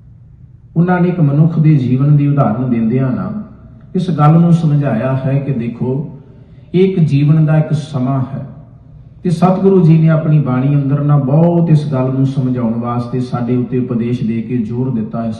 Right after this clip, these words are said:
ਗੱਲ ਦਾ। ਬਾਬਾ ਫਰੀਦ ਸਾਹਿਬ ਜੀ ਕਹਿੰਦੇ ਨੇ, "ਫਰੀਦਾ ਕਾਲੀ ਜਿਨੀ ਨਾ ਰਾਵਿਆ," ਕਿ ਜਿਨ੍ਹਾਂ ਨੇ ਇਸ ਕਾਲੀ ਦਾੜੀ ਦੇ ਸਮੇਂ, ਕਾਲੇ ਕੇਸਾਂ ਦੇ ਸਮੇਂ, ਭਾਵ ਜਵਾਨੀ ਦਾ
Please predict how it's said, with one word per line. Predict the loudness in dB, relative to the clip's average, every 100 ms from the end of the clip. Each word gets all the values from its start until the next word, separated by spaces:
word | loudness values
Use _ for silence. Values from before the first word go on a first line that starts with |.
| -8
ਗੱਲ | -8
ਦਾ। | -8 -12 -16 -20 -20 -20 -20 -20 -20 -20 -20 -4
ਬਾਬਾ | 2 4 4
ਫਰੀਦ | 2 2
ਸਾਹਿਬ | 0 0 0
ਜੀ | 0 -2
ਕਹਿੰਦੇ | -4 -4 -2 0
ਨੇ, | 0
"ਫਰੀਦਾ | 0 -4 -2 0
ਕਾਲੀ | 0 0 -2 0 0
ਜਿਨੀ | -2 -2 0 0
ਨਾ | -2 -2
ਰਾਵਿਆ," | -2 -4 -4 -4 -4 -6 -14 -20 -20 -20 -20 -6
ਕਿ | 0
ਜਿਨ੍ਹਾਂ | 2 2 2 0 2
ਨੇ | 2
ਇਸ | 2 0 -2
ਕਾਲੀ | 0 2 2
ਦਾੜੀ | 0 0 2 2
ਦੇ | 2
ਸਮੇਂ, | -2 -4 -2 0 0 -2
ਕਾਲੇ | -2 -2 -2 -2
ਕੇਸਾਂ | -6 -4 -2 0
ਦੇ | 0
ਸਮੇਂ, | -4 -4 -4 -2 -2
ਭਾਵ | -2 -2 0 -2
ਜਵਾਨੀ | -2 -2 -2 -2 0 2
ਦਾ | 2 0 0